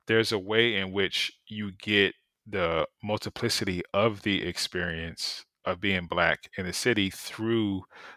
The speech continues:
being able to focus in on this one particular, um, rendering of, of, um,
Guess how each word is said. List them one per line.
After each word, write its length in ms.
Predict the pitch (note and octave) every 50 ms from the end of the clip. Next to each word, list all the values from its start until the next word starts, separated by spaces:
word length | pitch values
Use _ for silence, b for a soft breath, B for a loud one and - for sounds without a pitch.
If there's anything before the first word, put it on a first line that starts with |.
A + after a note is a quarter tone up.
| B B B B2
being 240 | A2+ A#2+ A#2 A2+ G#2 -
able 380 | - G#2 G#2+ G#2+ G#2 G2+ G2
to 260 | - - - - F#2+ F2
focus 680 | - - - G#2+ G#2 A2 - - F#2+ F#2 F2+ - - -
in 460 | - G#2 G2 G2 F#2 F2 E2 D#2+ E2 - _ _ _ -
on 140 | G2 F#2+
this 200 | F#2+ F#2 - -
one 260 | F#2+ F#2 F#2+ G2 G2+ F#2+
particular, 840 | - F#2+ - - G2+ F#2+ - - F2+ E2+ E2 D#2+ D#2+ D#2 - - _ _ _ _ _ _ _ _ _ _ _ _ _ _ _ _ -
um, 300 | F#2+ E2+ E2+ D#2+ D#2+ D#2+ E2+
rendering 520 | G#2+ C3 C#3+ B2 - G2 F2 D#2+ D#2 D2+ D#2+ - _ b b b b b b b b b _ _ _
of, 260 | - B2 A#2 G2 - _ _ -
of, 680 | G2 - G2 G2 F#2+ F2+ E2 D#2+ D2+ - - - - _ _ _ -
um, 460 | G2 F2+ E2+ E2+ E2 D#2+ D2+ D#2 D#2+